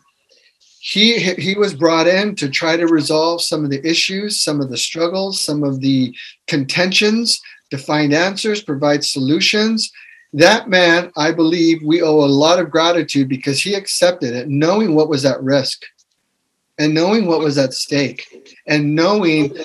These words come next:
how volatile things were in our community and in our city.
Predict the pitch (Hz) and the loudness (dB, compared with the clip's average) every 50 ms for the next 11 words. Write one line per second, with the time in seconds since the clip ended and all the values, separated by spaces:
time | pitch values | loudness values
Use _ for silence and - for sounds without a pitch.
0 | - - - 165 160 156 156 135 131 139 151 156 170 190 196 202 - - 156 147 | -10 -8 -4 -2 0 0 -2 -2 -4 -2 0 2 4 2 2 0 -4 -2 -2 -2
1 | 139 135 - 156 160 170 170 151 - 147 151 156 156 156 165 143 135 139 135 131 | -2 -2 -4 -4 -2 -2 -4 -4 -2 0 2 2 2 2 0 -2 -2 -2 -2 -2
2 | 127 - - 135 139 147 170 180 185 185 196 202 - 151 139 139 143 147 147 143 | -4 -4 -4 -2 0 0 0 -2 -2 -4 -6 -6 -4 -4 -2 -2 -2 -2 -2 -2
3 | 143 135 - - - 156 151 147 117 | -2 -2 -2 -2 -2 -2 -2 -2 -6